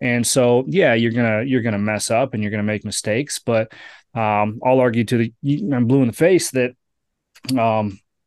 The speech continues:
it's not the mistakes you make, it's how you respond to them, right? And, and I made a very, uh, valiant effort that when I made a mistake,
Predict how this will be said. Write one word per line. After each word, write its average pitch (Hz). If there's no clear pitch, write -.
it's 139
not 135
the 120
mistakes 123
you 117
make, 123
it's 117
how 120
you 113
respond 139
to 101
them, 101
right? 120
And, 120
and 117
I 120
made 123
a 110
very, 127
uh, 113
valiant 127
effort 123
that 117
when 123
I 117
made 127
a 147
mistake, 107